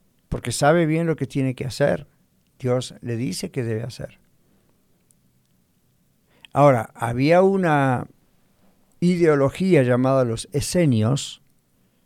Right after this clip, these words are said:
ya estaban también en la época de Jesús, por supuesto, en esa época ya, ya estaban antes, mucho antes, y a ellos se les prohibía relevar a los parientes sin el permiso de sus superiores. Entonces, eh, los esenios no ayudaban,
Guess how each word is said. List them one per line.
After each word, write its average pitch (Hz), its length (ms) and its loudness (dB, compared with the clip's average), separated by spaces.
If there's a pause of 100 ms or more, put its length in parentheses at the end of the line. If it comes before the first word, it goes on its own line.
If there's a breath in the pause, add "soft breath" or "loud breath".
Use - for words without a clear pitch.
(100)
ya - 120 -8
estaban 110 360 -2
también 120 260 0
en 123 60 0
la 123 80 2
época 117 280 -6
de 113 60 -6
Jesús, 120 400 -8
por - 180 -14
supuesto, - 480 -10
en 120 80 -4
esa 117 180 -6
época 113 360 -6
ya, 117 180 -6
ya 123 100 -10
estaban 131 300 -2
antes, 131 360 -4
mucho 123 220 -6
antes, 113 440 -8 (640 soft breath)
y 127 80 -2
a 139 60 4
ellos 180 180 2
se 175 140 0
les 151 180 0
prohibía 185 920 2 (880)
relevar 139 540 4
a 165 40 2
los 156 140 0
parientes 143 580 -2
sin 147 200 -4
el 139 120 -2
permiso 127 480 -4
de 123 80 -4
sus 123 200 -12
superiores. 120 880 -8
Entonces, 120 760 -8
eh, - 60 -8
los 110 180 -8
esenios 123 440 -4
no 131 100 -2
ayudaban, 131 540 -4